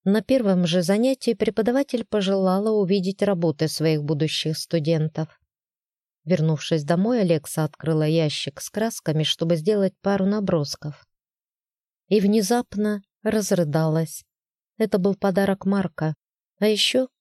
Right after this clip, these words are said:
этюдник пах садом, и среди тюбиков валялись подсохшие цветочки, занесённые ветром. Успокоилась Алекса не скоро,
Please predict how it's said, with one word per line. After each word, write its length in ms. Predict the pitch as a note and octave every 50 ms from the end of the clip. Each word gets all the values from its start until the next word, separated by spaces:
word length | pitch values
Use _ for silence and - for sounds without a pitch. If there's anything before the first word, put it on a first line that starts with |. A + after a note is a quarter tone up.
| _ _ _ _
этюдник 580 | - G3+ G3+ - C4 A#3 F#3 E3 E3+ E3 - _
пах 260 | - G3 G3+ G3 - -
садом, 640 | - - - F#3 F3+ F3 D#3+ E3 E3+ E3+ E3+ E3 - _ _ _ _ _ _ _
и 100 | - F#3+
среди 400 | - - F#3 G3 F3+ E3 G#3+ G3
тюбиков 600 | - - B3 A#3 F#3+ E3+ - - E3 E3 - -
валялись 500 | E3+ F#3 F3+ F#3 F#3 F3+ F3 F3+ - -
подсохшие 720 | - F#3 F#3 - - - G#3 G#3+ G3 - - - D#3+ D#3+
цветочки, 720 | D#3+ - - D3+ E3 - - E3+ E3+ E3 - - - - E3
занесённые 880 | D3+ D3+ D#3+ E3 E3 E3+ D#3+ - - - E3 E3 E3+ E3 E3 E3+ E3
ветром. 560 | D3+ E3+ E3 D#3 - - D#3+ E3 E3 D#3+ D#3 - _ _ _ _ _ _ _ _ _ _ _ _ _ _
Успокоилась 800 | - G3+ - - - G#3+ - - C4 C4+ B3+ C4 B3+ - - -
Алекса 480 | G3 F#3+ G3+ G#3 G3+ - - - G#3 G#3
не 140 | G3+ G3
скоро, 520 | F#3+ - - - - F3+ F3 F3+ F3 E3